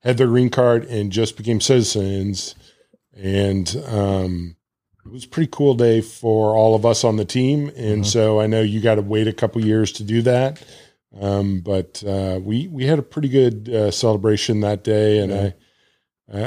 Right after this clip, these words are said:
Speaker 1: I imagine you will on that day for you too. It's, uh, it's a pretty, you know,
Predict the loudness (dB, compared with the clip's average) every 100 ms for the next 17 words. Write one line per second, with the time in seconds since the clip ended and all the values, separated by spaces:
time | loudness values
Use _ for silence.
0 | -6 -2 2 2 4 2 2 4 4 4
1 | 4 2 0 0 -2 -2 -4 0 0 0
2 | 0 2 2 0 -4 -8 -4 -2 -2 -2
3 | -6 -8 -12 -20 -18 -8 -8 -8 _ _
4 | _ -12 -4 -2 -4